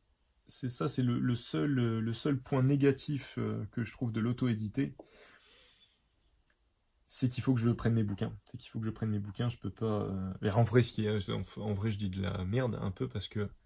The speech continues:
c'est pas juste une histoire, c'est pas parce que je suis, euh, si j'étais édité chez Soleil, Delcourt ou je sais pas quoi, c'est pas ça qui ferait que, euh,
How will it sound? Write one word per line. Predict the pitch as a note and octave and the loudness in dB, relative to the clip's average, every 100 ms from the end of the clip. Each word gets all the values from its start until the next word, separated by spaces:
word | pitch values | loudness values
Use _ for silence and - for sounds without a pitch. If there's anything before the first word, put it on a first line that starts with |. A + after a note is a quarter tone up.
| _ | _
c'est | - - | -14 2
pas | A2 | 4
juste | G2 A2+ - | 4 0 -2
une | A2 | -2
histoire, | G2+ - A2+ | -2 0 0
c'est | G2+ | 2
pas | - | 2
parce | A#2 G#2 | 2 0
que | - A2+ G#2 | 0 0 2
je | G2 G2+ | 0 -4
suis, | - - G2 | -4 -2 0
euh, | G2+ F#2+ - - - - - - - | 0 -4 -10 -20 -20 -20 -20 -16 -2
si | B2+ | 4
j'étais | A#2 A#2 A#2+ | 4 6 6
édité | A2 G#2 A#2 | 4 2 2
chez | A2 | 2
Soleil, | - G#2 G#2+ G#2 | 0 6 6 6
Delcourt | G2 - A2+ | 2 2 0
ou | G2+ | 0
je | F#2+ | -2
sais | F#2 | -2
pas | G2 | -4
quoi, | - B2 | 2 2
c'est | A#2+ G2 | 2 -2
pas | - G2+ | -2 -4
ça | - A#2 | -2 -4
qui | - G2 | -4 -10
ferait | - A2+ A2 | -4 -4 -4
que, | - A2 | -4 -2
euh, | G2 | -2